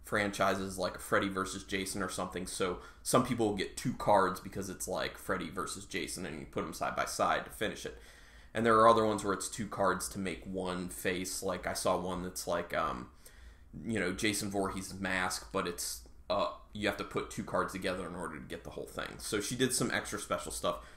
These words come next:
making more work for herself, and apparently that was all her idea. So, I don't know, she just likes creating extra work for herself. Um,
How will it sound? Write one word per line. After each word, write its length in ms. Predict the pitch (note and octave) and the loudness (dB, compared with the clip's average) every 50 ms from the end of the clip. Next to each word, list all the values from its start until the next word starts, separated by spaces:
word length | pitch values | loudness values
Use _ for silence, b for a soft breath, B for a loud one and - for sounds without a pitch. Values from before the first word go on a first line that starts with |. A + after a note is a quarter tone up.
| B B B B | B B B B
making 460 | G3+ F3 D3+ - F3 C3+ A2+ G#2+ G#2+ | 2 2 4 6 6 4 4 2 -2
more 300 | - A#2 B2+ C3+ B2 A2+ | -2 2 4 6 6 6
work 220 | G#2+ A2 A2 G#2+ - | 6 6 4 4 2
for 140 | - F2+ | 0 -2
herself, 520 | F2 - - - - F2+ F2 E2+ - - - | -2 -2 -2 0 2 2 2 2 2 0 -2
and 80 | G#2+ | -2
apparently 380 | A#2 - - F3 G3+ F#3+ D3 B2 | 0 4 4 6 6 8 8 8
that 160 | A2+ A#2 A2+ | 10 10 10
was 140 | G2+ G#2+ A2 | 10 8 6
all 180 | G#2 G2+ F#2 - - - | 6 6 6 4 0 -2
her 220 | G2 F#2+ G2 G2 | 0 2 4 6
idea. 540 | G#2+ A#2+ B2+ C3 C#3 D#3 E3 E3+ E3+ F3 F3 B B B B B | 6 6 4 4 2 2 4 4 4 4 2 B B B B B
So, 580 | B - - A2+ G#2 G2+ G2 F#2+ F#2+ F#2+ E2+ - - - - | B -2 4 8 10 10 12 10 10 8 6 2 0 0 2
I 100 | - - - - | 4 4 4 2
don't 200 | G#2 C3 B2 G#2+ | 0 0 0 2
know, 140 | A2+ G#2 G2+ | 2 0 0
she 160 | - - - | 0 -4 -4
just 180 | A2 A2+ A2 - | -4 -2 0 2
likes 240 | G#2+ G#2 G2+ - - | 2 2 2 0 0
creating 320 | - - A2+ A2+ G#2 G2+ | 0 0 0 2 0 0
extra 240 | A2 G#2+ - - F#2+ | 0 -2 -2 0 0
work 220 | G#2 B2+ B2 - | 2 2 2 0
for 120 | - - D2+ | 0 -2 -2
herself. 420 | D2 - - C2+ C#2 - - - - - B B B B B B B B B B B B B B B B B B B B B B B B B B - - - - - - | -2 0 0 0 0 0 0 0 -2 -2 B B B B B B B B B B B B B B B B B B B B B B B B B B -4 -4 -2 2 4 6
Um, 420 | A2+ G#2+ G#2+ G#2 G2+ G2+ G2 - | 8 8 8 8 8 6 4 2